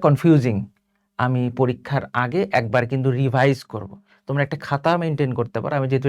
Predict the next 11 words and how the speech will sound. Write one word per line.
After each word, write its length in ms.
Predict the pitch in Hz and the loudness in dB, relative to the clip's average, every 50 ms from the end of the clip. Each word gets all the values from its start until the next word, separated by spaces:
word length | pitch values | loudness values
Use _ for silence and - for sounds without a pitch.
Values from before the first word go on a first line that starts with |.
| 123 | 0
রেগুলার 260 | 123 123 131 139 147 135 139 | 2 0 2 0 0 0 2
ভিডিও 160 | 135 123 123 117 | 2 2 2 0
বানাচ্ছি, 340 | 117 113 110 107 - - - 196 202 - _ _ _ _ _ | -2 -4 -4 -8 -10 -14 -14 -16 -16 -16 _ _ _ _ _
তোমরা 120 | 123 127 120 | -6 -6 -4
একটা 120 | - 151 143 - | -6 -8 -8 -2
খাতা 240 | - - - - 160 160 165 | 0 0 2 2 2 2 2
মেইনটেইন 280 | 156 143 131 139 127 120 | 0 0 0 0 0 0
করতে 180 | 123 117 123 - 113 | -2 -4 -2 -4 -4
পারো 120 | 120 135 139 139 135 | -4 -4 -2 2 4
যে 80 | 135 135 135 135 135 _ _ - _ _ _ _ _ _ _ _ _ _ _ _ | 4 4 4 2 -2 _ _ -20 _ _ _ _ _ _ _ _ _ _ _ _
মানে 180 | 101 113 117 113 | -2 0 0 0